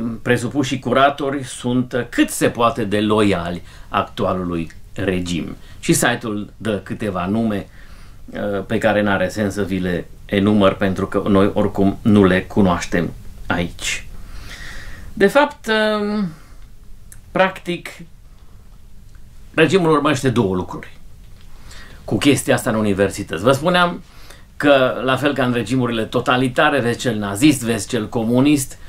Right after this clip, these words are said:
și în astea autoritare, vezi Turcia lui Erdogan, mai ales după tentativa de autolovitură de stat, pentru că asta a fost acum câțiva ani, a fost o scenare ca să poată să facă o epurare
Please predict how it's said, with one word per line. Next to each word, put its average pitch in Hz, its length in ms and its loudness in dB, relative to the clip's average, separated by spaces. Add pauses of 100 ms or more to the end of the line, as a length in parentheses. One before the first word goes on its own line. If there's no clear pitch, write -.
(180)
și - 140 0
în 147 60 8
astea 151 340 2
autoritare, 127 1000 2 (320)
vezi 104 240 0
Turcia 165 380 2
lui 98 460 -2
Erdogan, 110 600 0 (580)
mai 120 200 2
ales 123 200 2
după 127 260 0
tentativa 110 680 0
de 104 360 -2
autolovitură 127 1120 0
de 101 180 -4
stat, 120 460 -4
pentru 110 220 -6
că 117 80 -2
asta 120 280 0
a 95 60 -4
fost - 500 -8
acum 113 340 -2
câțiva 107 460 -2
ani, 156 240 2
a 123 60 0
fost 120 200 0
o 107 120 2
scenare 123 520 2
ca 110 120 -6
să 107 140 -8
poată 107 320 -4
să 107 300 -6 (520)
facă 127 220 0
o 117 60 0
epurare 117 760 0